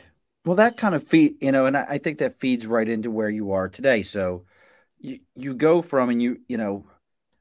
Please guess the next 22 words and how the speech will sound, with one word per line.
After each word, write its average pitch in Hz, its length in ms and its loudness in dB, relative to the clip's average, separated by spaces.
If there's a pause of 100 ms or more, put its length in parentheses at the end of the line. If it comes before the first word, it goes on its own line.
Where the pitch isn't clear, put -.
(160)
I'm 147 240 4
a - 40 2
firm 123 320 0
believer 98 560 -6
in, 90 440 -10 (1700)
and 127 280 -4
it's 123 120 -6
so 143 160 0
funny 123 280 -4
to 110 140 -8
me. 104 80 -6
I, 104 200 -4
I 110 60 -8
just 107 240 -12
recently 104 320 -8
heard 95 240 -8
this. 82 220 -12 (580)
People 180 300 -4
are 170 120 0
willing 120 460 0
to 107 140 -10 (160)
tip - 380 -6